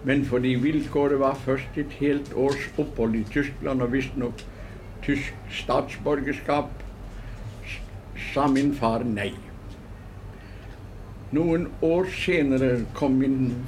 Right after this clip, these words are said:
fars fetter Henrik Daa til Sogn som distriktslege.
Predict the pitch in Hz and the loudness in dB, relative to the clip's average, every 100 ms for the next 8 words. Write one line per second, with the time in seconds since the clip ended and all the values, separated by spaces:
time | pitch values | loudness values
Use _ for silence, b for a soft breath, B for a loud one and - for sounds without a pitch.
0 | - - 127 135 - - 131 131 - 160 | -8 0 2 2 0 0 0 0 0 -2
1 | 120 127 127 131 127 107 127 151 165 B | 0 0 2 0 -2 0 4 4 2 B
2 | B B B B - - 147 139 131 123 | B B B B -10 -4 2 2 2 2
3 | 131 151 147 - 127 131 135 - 151 151 | 4 4 2 2 0 2 0 0 2 2
4 | - 123 123 117 143 | 0 2 4 4 2